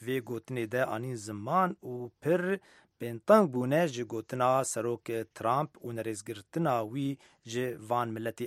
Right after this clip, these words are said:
Efrîqiya re. Wekû tê zanîn, got welatên Efrîqî yên herî sûdê ji alîkariya Amerîka digirin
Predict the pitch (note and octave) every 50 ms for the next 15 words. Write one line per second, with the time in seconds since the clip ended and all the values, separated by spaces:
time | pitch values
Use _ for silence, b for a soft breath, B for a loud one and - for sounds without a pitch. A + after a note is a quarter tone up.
0 | - - - - E3+ E3 - - A#2 A2 G#2+ G#2+ G#2+ G#2 - B B B B B
1 | B - A3 A3 - A#3 A#3 A3+ - A#3 A3 F3 F#3+ F3+ F3 F#3+ G3+ G3 D3 C#3
2 | C#3+ C3+ C3+ D3 D3 C#3+ - D3 C#3+ C#3 C#3 C#3 - - A#2+ - - A#2+ B2 B2
3 | B2 - _ - - F#3 F#3 G3+ G#3+ - B B B B B B _ B2 C#3+ D3
4 | C#3+ B2+ - - - F#3+ F#3+ F#3 F#3 G3+ A3 G#3+ F3+ - - - C3+ B2 A#2+ B2+
5 | F3 F#3 D3+ A2+ B2+ - A#2+ B2 A2+ - - B2 B2+ C#3+ D3 - - B2 D3+ G3+
6 | G3 G3 - - F3+ F3 E3+ D3 E3+ C#3+ D3+ F#3 A3+ G3+ C3